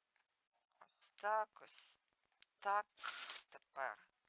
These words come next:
Тут ще якась книжка є по тваринам, і тут ого, як багато тварин є. Я би сказав, їх тут дуже багато.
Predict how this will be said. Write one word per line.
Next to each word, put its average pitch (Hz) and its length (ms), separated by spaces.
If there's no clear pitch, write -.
Тут - 120
ще 170 120
якась 170 280
книжка 175 480
є 135 160
по - 140
тваринам, 127 560
і 117 60
тут - 260
ого, 170 380
як - 160
багато 170 300
тварин 151 380
є. - 80
Я 143 60
би - 60
сказав, 156 380
їх 156 120
тут 160 140
дуже 131 340
багато. - 460